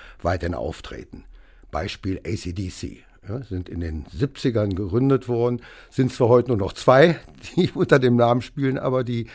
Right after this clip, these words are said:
existieren noch. Das versuchen wir also abzubilden und unser Ziel ist eigentlich,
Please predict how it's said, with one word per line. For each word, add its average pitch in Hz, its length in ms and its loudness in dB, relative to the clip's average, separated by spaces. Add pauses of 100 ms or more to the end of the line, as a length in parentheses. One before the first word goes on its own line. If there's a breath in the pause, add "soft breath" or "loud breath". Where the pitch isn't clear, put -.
(280 loud breath)
existieren - 600 -4
noch. 76 260 -12 (400 loud breath)
Das 175 140 6
versuchen 180 440 2
wir 160 100 2
also 117 180 0
abzubilden 180 800 -2 (440 loud breath)
und 131 220 6
unser 170 280 4
Ziel 202 340 -2
ist 196 220 -4
eigentlich, 165 800 -2